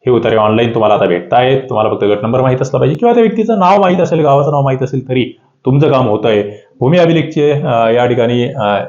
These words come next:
या नवीन बॅचला तुम्हाला जॉईन होता येईल. फास्ट ट्रॅक बॅच आहे, कारण की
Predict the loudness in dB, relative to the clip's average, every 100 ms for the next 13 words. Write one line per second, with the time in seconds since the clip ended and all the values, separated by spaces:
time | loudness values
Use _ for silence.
0 | -4 0 2 2 0 -10 -20 _ _ 0
1 | 2 2 2 0 -2 -2 -2 0 -2 -2
2 | -2 -2 0 -2 0 0 0 2 2 2
3 | 0 0 0 0 -2 -4